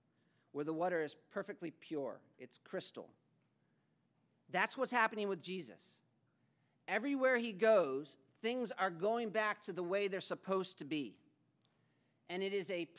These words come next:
preview of what he's coming to do in the whole world, which, again, is, is the point, in case there's any confusion. And that's why the chapter ends the way it does, chapter four, because the people are like, "You know, this is good. Let, let's keep you here,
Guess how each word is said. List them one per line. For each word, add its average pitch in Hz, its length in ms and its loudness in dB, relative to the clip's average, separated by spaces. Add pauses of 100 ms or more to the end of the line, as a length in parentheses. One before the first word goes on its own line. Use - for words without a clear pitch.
preview 170 680 -2 (340)
of 165 160 -2
what 208 200 4
he's 214 160 -6
coming 240 400 -4
to 208 100 -2
do 185 520 -2 (320)
in 190 180 -2
the 180 100 -2
whole 175 240 0
world, 151 380 -2 (1080)
which, 190 160 -2
again, 240 300 2
is, 220 380 -4
is 190 160 -2
the 208 80 -10
point, 226 360 -2
in 165 100 -4
case 202 260 -6
there's 185 160 -4
any 185 180 -2
confusion. 180 720 -4
And 143 120 0
that's 196 200 0
why 190 140 2
the 180 100 -8
chapter 190 560 -2 (340)
ends 233 280 0
the 190 120 0
way 165 140 4
it 135 120 -4
does, 127 260 0
chapter 180 320 -2
four, 220 300 2
because 156 320 -2
the 156 80 -12
people 294 300 0
are 190 140 6
like, 147 280 2 (460)
"You 247 100 -2
know, 262 100 2
this 294 180 -4
is 320 140 -6
good. 302 300 0
Let, 269 280 0
let's 262 240 0
keep - 280 -2
you 285 160 6
here, 233 540 2